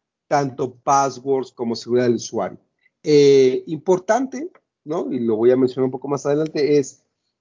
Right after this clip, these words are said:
que todos los, todos los firmwares de todos los modelos de Microsoft Surface son desarrollados por nosotros. No le dejamos esta tarea a un tercero,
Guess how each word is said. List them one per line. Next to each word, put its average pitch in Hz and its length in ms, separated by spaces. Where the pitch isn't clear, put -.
que 147 120
todos 185 240
los, - 320
todos 185 200
los 165 200
firmwares 175 640
de 135 140
todos 160 200
los 156 80
modelos 147 400
de 135 100
Microsoft 139 680
Surface 175 680
son 165 260
desarrollados 143 580
por 127 160
nosotros. 127 540
No 151 200
le 165 120
dejamos 151 400
esta 147 200
tarea 135 280
a 131 40
un 139 140
tercero, 208 480